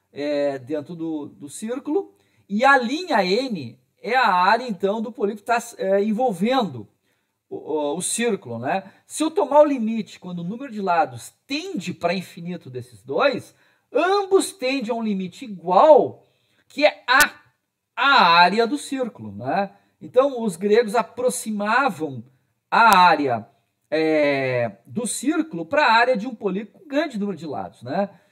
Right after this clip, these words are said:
Então, esse limite aí, então, é, é uma descoberta, então, é, dos gregos, se baseia na ideia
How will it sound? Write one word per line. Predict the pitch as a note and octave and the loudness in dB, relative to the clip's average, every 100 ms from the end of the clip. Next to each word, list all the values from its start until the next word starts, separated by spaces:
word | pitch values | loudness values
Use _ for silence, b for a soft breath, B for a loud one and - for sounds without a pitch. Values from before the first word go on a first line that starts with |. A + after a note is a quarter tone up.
| b | b
Então, | - F#3 A3+ | -6 -4 -4
esse | G#3+ B3+ | -6 -6
limite | A#3 F3 F3+ - | -6 -6 -8 -6
aí, | G3 G3 | -6 -6
então, | F#3 F3 G3+ G3 _ _ _ _ _ _ _ _ _ _ _ _ - | -6 -6 -6 -12 _ _ _ _ _ _ _ _ _ _ _ _ -6
é, | D#3 D3+ C#3+ C#3+ D3 | 0 2 2 0 0
é | E3 | 0
uma | G3 | 0
descoberta, | G3 - E3+ E3 F3 | -2 -6 2 2 2
então, | F3+ D3+ D#3 E3 - | -6 -10 -10 -12 -12
é, | C#3 C#3 | -8 -8
dos | D3 | -8
gregos, | E3 G#3+ D#4 - b | -4 -2 -4 -10 b
se | - | -8
baseia | D4+ A#3+ G#3+ A3 | 0 0 0 -4
na | G#3+ | -4
ideia | D#3+ D#3 E3 C3 | -2 0 2 0